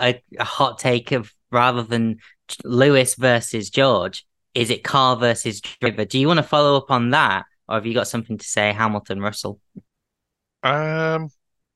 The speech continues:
Speaker 2: just for the, it's ju-, I mean, I've deviled advocate a little bit here, but, like, Russell came in with basically no experience in the faster car, you know, back in twenty twenty, and, and more than held his own.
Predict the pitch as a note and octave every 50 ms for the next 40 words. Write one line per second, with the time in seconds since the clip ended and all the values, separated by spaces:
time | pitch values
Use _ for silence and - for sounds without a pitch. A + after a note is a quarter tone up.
0 | _ _ _ _ _ _ _ _ _ - - A3 - - G#3+ D3+ C3 A2+ - -
1 | - G#2+ B2 - - - D#3+ - - - - - C#3 D3+ E3 D#3+ D3+ - - D3+
2 | D3+ - F3+ F3 C3+ C3+ A#2+ A2+ A2+ A2+ - - - G2+ - - F#2 F2 - -
3 | G2+ F#2 G2 G#2 - E2 D2+ - E2 - - F#2+ F2 D#2+ D#2 E2 - F#2+ G2 -
4 | A2+ A2 G#2 - - _ _ - D3 D#3+ - - C#3 - C#3 B2+ A#2 G#2 G#2 F#2+
5 | E2+ D#2+ E2 E2+ F2+ E2+ - B2+ B2+ A#2+ - - - A2 G#2+ G#2+ A#2 B2 B2 A2
6 | - - - A#2 G#2+ G#2 G#2 F#2+ - G#2 G2 F#2 - - G2 F#2 - - F#2+ -
7 | - G2+ F#2 E2 D#2 D#2+ - _ _ _ _ _ _ _ _ _ _ A2 G2 F#2
8 | F2 - G2+ F#2+ - G2 F#2 - - G2 F#2 F2+ - - G2+ F#2 F2+ E2+ E2 -
9 | - G2+ F#2 F#2 F#2 G2 - _ _ _ - G2+ G2+ G2 G2+ G#2 A2+ A#2+ B2 B2+
10 | B2+ B2 B2 A#2 G#2 G2+ G2 G2 G2+ F#2+ F#2 F2+ F2 F2+ E2+ F#2+ F2+ E2+ D#2+ D#2
11 | D#2 D#2 E2